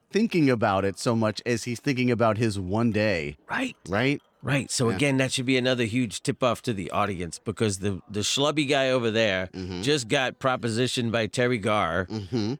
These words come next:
Speaker 2: and he's like, <laughs> Not thinking about that at all. And I actu-, actually, when, when I've seen this a couple times, I've actually thought to myself, "Well, could it be that the relationship is so,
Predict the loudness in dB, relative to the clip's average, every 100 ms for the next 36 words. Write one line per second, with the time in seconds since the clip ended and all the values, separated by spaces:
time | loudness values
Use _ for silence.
0 | -4 -2 0 2 2 2 2 2 2 2
1 | 0 0 -6 -12 -14 -14 -14 -14 _ -2
2 | 0 2 0 0 0 0 0 2 2 2
3 | 2 2 2 2 0 0 0 0 -4 -6
4 | -4 -2 0 0 0 -2 0 0 0 0
5 | 0 0 -2 -2 -2 0 2 2 -2 -10
6 | -20 _ 0 2 2 2 2 4 2 4
7 | 2 2 0 -4 -20 _ 2 4 4 6
8 | 6 6 4 2 2 2 2 2 0 0
9 | -2 -2 0 2 4 4 4 4 2